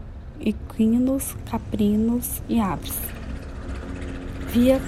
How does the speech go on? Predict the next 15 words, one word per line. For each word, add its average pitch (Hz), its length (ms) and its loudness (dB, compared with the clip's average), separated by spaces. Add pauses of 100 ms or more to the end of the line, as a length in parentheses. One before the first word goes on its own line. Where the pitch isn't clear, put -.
(360)
com 254 80 4
dedicação 247 720 2
seu 233 160 4
rebanho 214 400 4
crescer. - 440 2 (1000)
Extraía 208 760 2
o 208 80 4
leite, 208 640 4 (140)
vendia 208 640 4
e 220 80 4
usava 214 380 2
na 214 140 2
produção 214 680 0 (520)
de - 140 -6
queijo 226 600 4